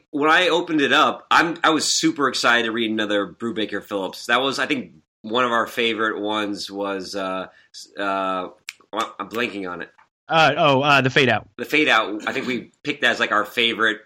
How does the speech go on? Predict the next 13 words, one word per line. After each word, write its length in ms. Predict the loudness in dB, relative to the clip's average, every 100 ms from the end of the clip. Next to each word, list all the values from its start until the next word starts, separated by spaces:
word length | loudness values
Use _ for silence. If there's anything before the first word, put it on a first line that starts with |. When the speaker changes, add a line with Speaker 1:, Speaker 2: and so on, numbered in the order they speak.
| _ _
Speaker 1:
podcast 600 | 0 2 2 2 2 0
book, 200 | -6 -4
both 240 | -4 -4 -2
of 40 |
us, 220 | -4 -2 -6
of, 100 | -6
like, 180 | -4
last 320 | -2 -2 -4 -6
year 160 | -6
or 40 | -6
the 140 | -8
previous 500 | -8 -8 -6 -8 -6
year. 180 | -2